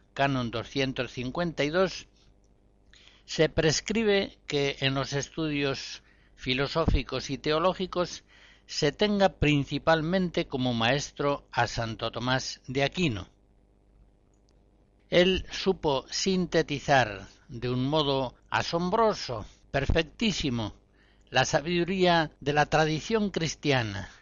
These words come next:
que partiendo de la Escritura se desarrolla especialmente en los santos padres. El nacimiento de las órdenes mendicantes a comienzos del siglo trece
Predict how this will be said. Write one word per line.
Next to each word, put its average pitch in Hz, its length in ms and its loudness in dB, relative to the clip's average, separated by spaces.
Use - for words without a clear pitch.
que 120 320 -2
partiendo 131 1040 0
de 120 160 -6
la 127 120 2
Escritura 165 720 0
se 156 160 -4
desarrolla 147 720 0
especialmente 151 1120 2
en 127 80 2
los 120 160 -2
santos 131 480 -2
padres. 101 720 -2
El 170 200 2
nacimiento 196 960 2
de 139 160 2
las 135 240 0
órdenes 151 560 0
mendicantes 147 960 0
a 110 80 0
comienzos 151 560 -2
del 147 160 -2
siglo 135 340 -2
trece 139 500 -6